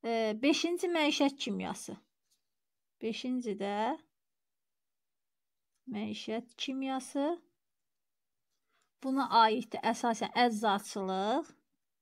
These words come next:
məişət kimyası, ətriyyatlar.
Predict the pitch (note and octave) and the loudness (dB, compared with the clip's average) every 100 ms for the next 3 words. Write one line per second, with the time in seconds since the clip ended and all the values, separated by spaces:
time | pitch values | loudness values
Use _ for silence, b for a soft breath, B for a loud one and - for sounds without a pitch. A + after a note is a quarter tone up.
0 | _ _ _ _ _ _ _ _ _ _ | _ _ _ _ _ _ _ _ _ _
1 | _ _ _ _ _ _ _ _ _ _ | _ _ _ _ _ _ _ _ _ _
2 | _ _ _ _ _ _ _ _ _ _ | _ _ _ _ _ _ _ _ _ _
3 | _ _ A3 A3 G#3+ G#3+ G3+ G#3 B3+ B3+ | _ _ -2 2 0 -2 -6 -6 -4 -2
4 | C4 B3+ - C#4 D4+ E4+ _ _ _ _ | 0 -2 0 2 2 0 _ _ _ _
5 | _ _ _ _ _ _ _ _ _ _ | _ _ _ _ _ _ _ _ _ _
6 | _ _ _ _ _ _ _ _ _ _ | _ _ _ _ _ _ _ _ _ _
7 | _ _ _ _ _ _ _ - C#4 C#4 | _ _ _ _ _ _ _ 2 2 2
8 | C4+ B3 A#3 - G#3 G3 | 2 4 2 0 0 0